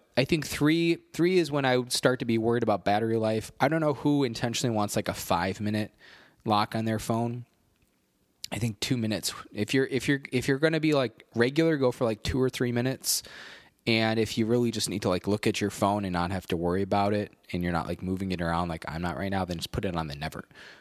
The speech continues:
Who, who out there wants a one-minute timer on their phone, a, a one-minute lock, lock timer on their phone, or a five-minute? Like, who, who? It's crazy. But you don't have to be crazy to email us, beantownpodcast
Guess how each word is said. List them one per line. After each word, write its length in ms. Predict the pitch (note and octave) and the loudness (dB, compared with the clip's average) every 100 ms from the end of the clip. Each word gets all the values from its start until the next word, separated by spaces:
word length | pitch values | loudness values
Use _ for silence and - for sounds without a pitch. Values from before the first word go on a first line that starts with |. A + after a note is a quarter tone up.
| - | -8
Who, 340 | - D#3 E3+ - | 2 2 2 0
who 180 | F3+ | 0
out 240 | C3 D3 - | 2 0 2
there 220 | C#3 A#2 | 2 2
wants 340 | A2+ G#2+ A2 | 0 0 0
a 100 | G#2+ | -2
one-minute 540 | F#2 F#2 A#2 B2 A#2+ - | 0 0 0 -2 -2 -4
timer 340 | B2+ A#2 A#2 | -2 -2 -2
on 120 | A2 | -2
their 100 | A2 | -4
phone, 380 | G#2 A2 A2+ A2 | -2 -2 0 -2
a, 360 | F#2+ E2 - E2 | -2 -2 -2 -4
a 40 | |
one-minute 520 | G2 G#2+ A2 G2 F2+ | -2 -2 -2 -4 -4
lock, 340 | F#2+ F#2+ F#2+ - | -2 -2 -2 -4
lock 280 | F2+ F#2 - | -2 -2 -4
timer 340 | - G#2+ G2+ | -2 0 0
on 80 | G2 | 0
their 80 | G2 | -2
phone, 200 | - G2 | -2 -2
or 80 | D#2+ | -4
a 40 | |
five-minute? 480 | - E2 - - - - | -2 -4 -4 -8 -12 -14
Like, 180 | - - _ - | -18 -20 _ -4
who, 220 | B2 B2+ - | -2 -2 -4
who? 320 | B2+ B2+ - _ | -2 -2 -4 _
It's 140 | - - | -6 -4
crazy. 400 | - B2+ A2 - - - - - - _ _ - | 2 2 0 -6 -16 -20 -20 -20 -20 _ _ 0
But 140 | C3 | 2
you 160 | C#3+ G3+ | 4 2
don't 160 | F#3+ | 2
have 220 | D#3+ D3+ - | 2 -2 0
to 80 | |
be 100 | C#3 | 0
crazy 460 | B2 C3+ C3+ A#2 A2 | 2 2 2 2 0
to 120 | G2 | 0
email 280 | A2+ A2+ F#2+ | 0 0 0
us, 100 | E2+ | -2
beantownpodcast 840 | - G#2 G#2 F2+ A2 F2+ F2+ E2 | -4 -4 -4 -2 -2 -2 -2 -4